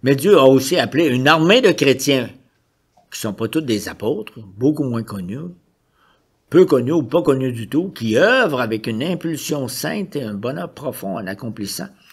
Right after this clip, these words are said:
les diverses tâches que Dieu leur confie. Et la connexion là-dessus, là, qui a sa carte de membre pour faire partie du syndicat de construction,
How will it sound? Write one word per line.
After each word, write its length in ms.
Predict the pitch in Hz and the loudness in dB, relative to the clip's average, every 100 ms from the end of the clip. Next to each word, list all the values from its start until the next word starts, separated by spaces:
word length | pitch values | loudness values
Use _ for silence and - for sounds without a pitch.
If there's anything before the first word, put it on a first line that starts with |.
| - _ _ - | -20 _ _ -8
les 140 | 101 | -8
diverses 440 | 98 107 139 - | -6 -6 -6 -8
tâches 320 | 117 131 127 - | -6 -6 -6 -10
que 80 | |
Dieu 200 | 92 101 | -10 -8
leur 160 | 101 92 | -10 -10
confie. 380 | 82 - - _ _ _ _ _ _ _ _ _ _ _ _ _ _ _ - _ _ _ _ | -16 -20 -20 _ _ _ _ _ _ _ _ _ _ _ _ _ _ _ -20 _ _ _ _
Et 420 | 120 160 - - - | 2 2 0 -10 -10
la 160 | 107 98 | -8 -2
connexion 580 | 180 208 165 - 208 | 0 0 -2 0 2
là-dessus, 420 | 233 156 - 214 254 | 2 -2 -4 -6 -6
là, 200 | 98 170 123 - - | -8 -10 -16 -20 -10
qui 200 | 208 190 | 0 0
a 80 | 143 | 2
sa 160 | 143 | -2
carte 240 | 143 156 147 | -4 -4 -2
de 80 | |
membre 460 | 135 151 220 180 160 | -2 -2 -4 -4 -6
pour 260 | - - - | -6 -14 -10
faire 200 | 147 143 | -10 -10
partie 300 | 135 - 143 | -12 -10 -10
du 100 | 123 | -8
syndicat 440 | 135 101 104 135 | -8 -8 -6 -6
de 60 | 131 | -6
construction, 640 | 117 - 101 - 143 | -8 -8 -10 -8 -8